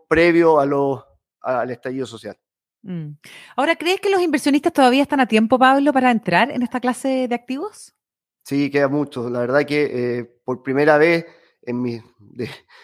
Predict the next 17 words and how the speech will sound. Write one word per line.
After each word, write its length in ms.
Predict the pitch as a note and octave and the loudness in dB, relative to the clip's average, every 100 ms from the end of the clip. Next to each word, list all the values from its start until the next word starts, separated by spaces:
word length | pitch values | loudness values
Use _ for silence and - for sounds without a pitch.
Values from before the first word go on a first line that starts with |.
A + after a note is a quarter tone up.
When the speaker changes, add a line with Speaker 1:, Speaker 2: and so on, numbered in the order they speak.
| _ - | _ -8
Speaker 1:
de 140 | B2 | 0
mi 100 | D3 | 2
experiencia, 680 | E3+ E3+ D#3+ G3 E3+ D#3+ D#3+ | 2 0 2 2 2 2 2
veo 200 | D3 D#3+ | 4 4
al 120 | D3+ | 4
ipsa 260 | E3 - D3+ | 0 -4 -6
transando 420 | C#3+ B2+ D#3 D3+ | -4 -4 -2 2
a 40 | D3 | 2
ocho 200 | D3 D3+ | 0 -2
coma 200 | D3 C3 | -2 -2
cinco 300 | D#3 D3+ D#3+ | -2 -2 -2
veces 200 | D3 D3 | -2 -4
precio 240 | D3+ D3 | -6 -6
utilidad, 480 | C3+ C3 C#3 D#3 D3+ | -4 0 2 2 2
que 100 | C3+ | -4
son 200 | - C#3 | -6 -4
valorizaciones 600 | C#3 B2 A2+ D3 C#3+ C3+ | -2 -4 -4 -2 -2 -2